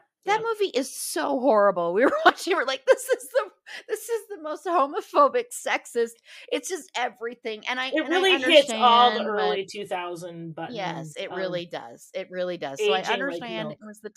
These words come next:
Speaker 1: time, but it still was such a horrible movie. But the big thing I kept commenting on was,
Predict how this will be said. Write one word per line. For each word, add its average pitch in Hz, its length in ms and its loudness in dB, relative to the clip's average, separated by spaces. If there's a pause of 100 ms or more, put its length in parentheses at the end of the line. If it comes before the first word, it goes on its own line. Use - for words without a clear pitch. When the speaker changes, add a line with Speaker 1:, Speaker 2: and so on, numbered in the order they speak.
(100)
Speaker 1:
time, 202 400 -6 (380)
but 202 120 -2
it 190 120 -8
still 208 720 -6
was 190 220 -12
such - 200 -10
a 190 80 -6
horrible 165 380 -6
movie. 165 240 -12 (300)
But 220 140 0
the 233 80 2
big 247 260 2
thing 233 180 -4
I 220 60 -8
kept 233 220 -6
commenting 226 580 -6
on 170 240 -4
was, 170 240 -6